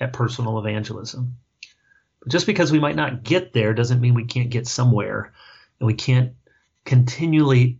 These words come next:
put it before our people, put models before our people, put testimonies before our people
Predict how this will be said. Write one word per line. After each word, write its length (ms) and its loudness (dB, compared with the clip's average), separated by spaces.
put 160 -2
it 80 -4
before 360 0
our 100 0
people, 280 -4
put 200 -6
models 440 2
before 380 -4
our 80 -2
people, 300 -8
put 180 -4
testimonies 680 -2
before 380 -2
our 120 -2
people 500 -4